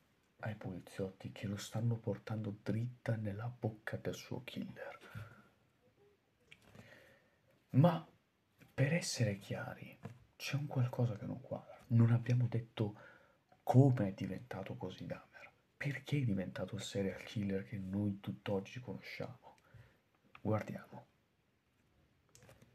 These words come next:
Siamo nel millenovecentosessanta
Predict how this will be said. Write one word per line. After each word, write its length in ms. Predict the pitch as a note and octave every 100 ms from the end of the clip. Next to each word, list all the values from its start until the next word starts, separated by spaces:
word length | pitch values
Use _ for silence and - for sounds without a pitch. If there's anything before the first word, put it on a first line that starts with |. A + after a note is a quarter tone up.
| _
Siamo 500 | - - B2 C3+ C3+
nel 240 | B2 A2+ G#2
millenovecentosessanta 1900 | G#2 A#2 B2 B2+ A#2+ G#2+ G#2 A2 G#2 A2+ G2+ G2 - - - - - -